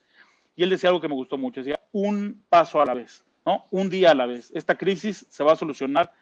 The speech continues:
con los días, y vamos un día a la vez".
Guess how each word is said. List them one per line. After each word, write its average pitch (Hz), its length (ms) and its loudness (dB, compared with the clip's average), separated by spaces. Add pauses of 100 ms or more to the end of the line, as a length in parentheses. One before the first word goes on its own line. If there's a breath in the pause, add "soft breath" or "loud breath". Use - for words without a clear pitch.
(180)
con 135 160 0
los 120 120 -4
días, 139 440 0
y 139 300 -6
vamos 147 380 -2 (120)
un 175 280 -6 (140)
día 151 240 0
a 135 40 4
la 123 100 -4
vez". 123 240 -10